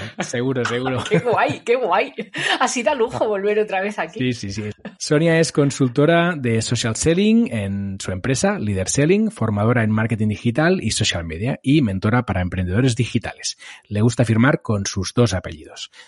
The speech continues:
Speaker 1: Su web es soniadurolimia punto com y su Twitter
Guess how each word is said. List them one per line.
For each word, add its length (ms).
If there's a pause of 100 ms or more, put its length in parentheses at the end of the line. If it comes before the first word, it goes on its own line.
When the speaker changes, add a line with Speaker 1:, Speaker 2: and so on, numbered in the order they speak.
(140)
Speaker 1:
Su 180
web 220
es 160
soniadurolimia 1120
punto 360
com 320 (140)
y 120
su 200
Twitter 400